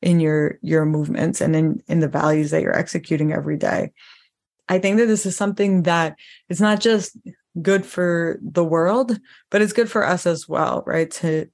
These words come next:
to, to remain connected with how we impact each other. Right? 'Cause sometimes we each get caught up in our individual highs and lows and our struggles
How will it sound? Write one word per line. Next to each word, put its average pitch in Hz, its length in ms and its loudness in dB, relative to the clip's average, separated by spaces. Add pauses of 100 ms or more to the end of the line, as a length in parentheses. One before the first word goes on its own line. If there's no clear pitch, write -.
to, 165 480 2
to 165 360 -4 (340)
remain 185 380 4
connected 165 680 -2
with 160 280 0 (220)
how 175 160 -2
we 165 140 0
impact 151 420 -2
each 151 180 -4
other. - 400 -2 (1000)
Right? 175 180 2
'Cause - 280 -4 (160)
sometimes 185 480 2
we 180 100 4
each 185 300 -2
get 175 160 2
caught 165 240 -2
up 175 180 0
in 160 80 -4
our 151 160 -4
individual 160 880 -2 (380)
highs 175 280 0
and 160 160 -2
lows 202 460 2
and 175 180 -6
our 156 140 -6
struggles 202 1000 2